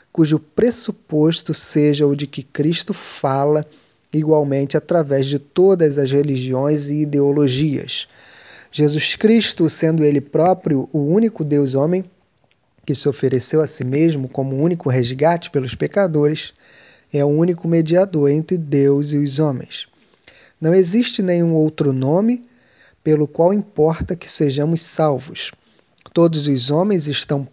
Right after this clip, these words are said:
perecendo por causa do pecado, mas Deus ama todos os homens,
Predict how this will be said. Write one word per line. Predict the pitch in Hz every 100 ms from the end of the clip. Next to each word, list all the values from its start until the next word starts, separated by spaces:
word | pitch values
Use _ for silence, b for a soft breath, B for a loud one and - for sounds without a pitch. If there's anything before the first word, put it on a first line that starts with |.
| _
perecendo | 185 196 165 - - 160 175 208 185
por | - 151 -
causa | - 143 156 156
do | 147 156
pecado, | - 151 - 147 135 127 135 135 b b b b _
mas | 139 135 127
Deus | 131 151 220 175
ama | 151 147 156 156
todos | _ - 190 214 185 143
os | 143 127 139
homens, | 147 127 - -